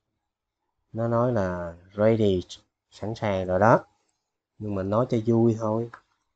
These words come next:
Chứ cái quá trình này nó vòng vòng vòng á, ờ, còn nhức đầu hơn thằng kia đó.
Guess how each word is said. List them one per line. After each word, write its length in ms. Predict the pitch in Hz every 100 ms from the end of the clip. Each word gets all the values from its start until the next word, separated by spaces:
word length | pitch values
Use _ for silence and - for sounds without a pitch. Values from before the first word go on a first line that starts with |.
| _ _ _
Chứ 80 | - -
cái 100 | 120
quá 260 | 127 135 139
trình 200 | 107 101
này 140 | 98
nó 140 | 98 123
vòng 220 | 113 101
vòng 280 | 101 95 98
vòng 360 | 98 95 95 101
á, 280 | 113 113 101 - _ _ _ _ -
ờ, 260 | 92 92 90
còn 160 | 95
nhức 180 | 110 131
đầu 260 | 107 98 98
hơn 200 | 113 117
thằng 180 | 101 98
kia 240 | 113
đó. 80 | 113